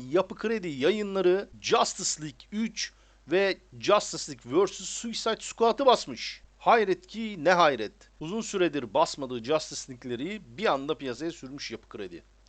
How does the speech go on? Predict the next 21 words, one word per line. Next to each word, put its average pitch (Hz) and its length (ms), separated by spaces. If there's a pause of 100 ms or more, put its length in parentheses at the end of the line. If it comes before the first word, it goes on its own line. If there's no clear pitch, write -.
(320)
Keşke 190 480
Superman'de 139 720
de 143 280
böyle 135 360
hızlı 120 400
davransalar. 151 720 (640)
Temmuz 214 400
ayında 196 600
Itaki'de 151 640 (260)
Watchmen 131 600
başlangıcın 131 720
üçüncü 151 360
kitabı 185 280
olan 180 380 (920)
Gece 131 320
Kuşu 196 520
ve 143 320
Doktor 170 420
Manhattan'ı 135 580
çıkarmış 92 480
arkadaşlar. 156 720